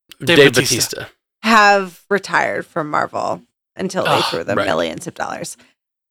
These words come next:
Speaker 3: For now, have
Speaker 2: Yeah.
Speaker 3: retired. So those two are gone. And we saw what the new Guardians team looks like, which was an adorable cutscene. I really enjoyed it.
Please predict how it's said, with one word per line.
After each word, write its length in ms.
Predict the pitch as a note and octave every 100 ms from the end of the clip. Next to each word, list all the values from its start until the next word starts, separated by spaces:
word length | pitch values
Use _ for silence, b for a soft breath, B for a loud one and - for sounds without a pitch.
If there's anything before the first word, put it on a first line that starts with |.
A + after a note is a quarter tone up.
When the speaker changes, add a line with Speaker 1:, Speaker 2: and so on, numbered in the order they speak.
| -
Speaker 3:
For 200 | G#3 D#4
now, 560 | D4+ C4 G3+ E3 G#3 A3
have 200 | - A#3
Speaker 2:
Yeah. 80 | -
Speaker 3:
retired. 480 | G3+ F#3+ D3+ - E3+
So 220 | A3 G3+
those 220 | G#3 G#3+ -
two 160 | A3+
are 120 | G3+ F#3+
gone. 380 | - - F3 - _ _ _ _ _ _ _ _ _ _ -
And 160 | A3+
we 100 | A#3+
saw 320 | A#3+ A3+ G#3 G3+
what 320 | G#3 G3 - _
the 140 | G3+
new 220 | G#3 G#3+
Guardians 760 | G#3 A3+ B3+ C#4 A3+ G3 - -
team 520 | - - D4+ D#4 A3+
looks 300 | F3+ - -
like, 220 | E3 E3+
which 180 | B3+ -
was 200 | C4 A3
an 120 | B3+
adorable 600 | A#3+ - F#3+ F3+ E3+ -
cutscene. 640 | - - - - D#3+ D3+ E3
I 80 | G3+
really 320 | F#3 F3 E3+
enjoyed 380 | E3+ - - -
it. 400 | D#2 - -